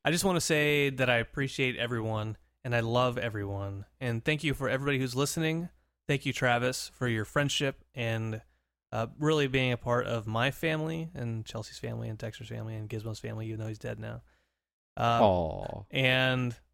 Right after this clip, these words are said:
Speaker 1: um, yeah, like, I, I sincerely hope that we have a wonderful four years.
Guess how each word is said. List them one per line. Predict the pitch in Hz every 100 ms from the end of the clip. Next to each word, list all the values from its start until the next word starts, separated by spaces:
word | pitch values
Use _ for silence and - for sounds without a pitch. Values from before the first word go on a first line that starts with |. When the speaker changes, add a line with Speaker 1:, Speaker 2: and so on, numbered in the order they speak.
| _
Speaker 1:
um, | 123 123 120 117
yeah, | 147 156 110 104 _ _ _ _ _ _ _ _ -
like, | 131 113
I, | 135 127 - _
I | 131 127
sincerely | 127 123 143 139
hope | 131 151 -
that | 139 127
we | 135 139 139 135 131 _ _ _ _ _ -
have | 151 151 147 - _ _
a | 160 151 147 - -
wonderful | 175 190 139 - 120 120 123 - _ _
four | 147 143
years. | 139 143 117 110 120